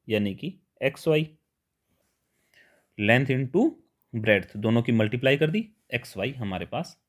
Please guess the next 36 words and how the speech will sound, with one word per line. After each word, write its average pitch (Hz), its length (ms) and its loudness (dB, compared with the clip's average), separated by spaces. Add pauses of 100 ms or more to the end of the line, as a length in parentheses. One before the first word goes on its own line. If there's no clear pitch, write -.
(200)
एरिया 107 300 -2 (220)
आ 117 120 -2
गया। - 240 -20 (960)
अब 127 100 4
वो 190 160 2
क्या 208 220 6
कहता 170 340 2
है 165 120 2
कि 196 140 -8 (160)
एरिया 175 440 4
नाइन 175 400 4
यूनिट 214 260 4
रिड्यूस 160 380 4
हो 139 100 4
जाता 98 320 0
है, 113 140 -4
कि 170 140 -10
जो 160 240 -4
एरिया 120 420 2
है 107 240 0
वो 143 260 -4
नाइन 123 540 0
यूनिट 147 380 0
रिड्यूस 120 480 0
हो 98 100 -2
जाता 95 260 -6
है, 101 180 -12 (100)
कम 151 180 2
हो 135 180 -2
जाता 98 260 -4
है। 101 200 -12
कब? 175 200 6 (1900)
जब 131 280 6
लेंथ 131 420 4
जो 160 180 4
है 123 180 4